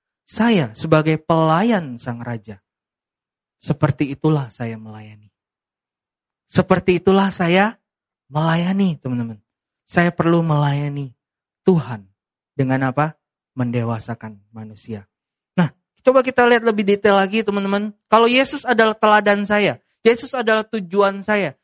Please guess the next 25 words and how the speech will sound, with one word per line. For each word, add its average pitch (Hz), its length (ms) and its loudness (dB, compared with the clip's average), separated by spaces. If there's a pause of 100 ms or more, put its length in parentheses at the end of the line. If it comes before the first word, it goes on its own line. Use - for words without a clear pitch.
(100)
Yesus 254 320 0
adalah 240 320 0
gambaran 233 720 2
sempurna, 277 640 0 (500)
pelayan 277 540 4
yang 240 180 -2
sempurna. 214 600 -8 (240)
Dia 269 320 2
adalah 262 240 4
gambaran 262 640 2
yang 294 140 -4
sempurna. 269 640 -6 (180)
Bagaimana 254 500 2
seorang 269 480 0
manusianya 277 840 0
Allah 220 440 2 (400)
bisa 196 240 2
hidup, 202 320 0 (160)
harusnya 226 560 0
hidup. 170 240 -2 (960)
Ya, 139 320 -2 (240)
dia 214 200 4
adalah 196 200 0
teladan 180 480 -2
kita. 151 320 -8